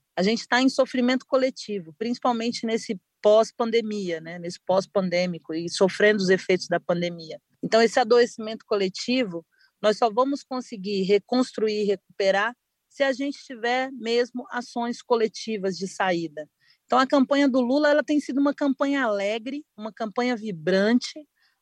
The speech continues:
uma campanha de verdade, uma campanha de olho no olho.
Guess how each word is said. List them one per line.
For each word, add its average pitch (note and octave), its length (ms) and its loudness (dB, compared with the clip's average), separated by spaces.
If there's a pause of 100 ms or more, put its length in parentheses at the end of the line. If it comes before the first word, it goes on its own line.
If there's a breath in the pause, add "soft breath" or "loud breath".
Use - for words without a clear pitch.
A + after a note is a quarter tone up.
uma A3+ 160 0
campanha A3+ 480 0
de F#3+ 120 -4
verdade, G3 640 2
uma G3+ 140 -8
campanha G#3 480 -6
de F#3 160 -4
olho G#3 260 4
no F#3+ 160 -4
olho. G#3 420 0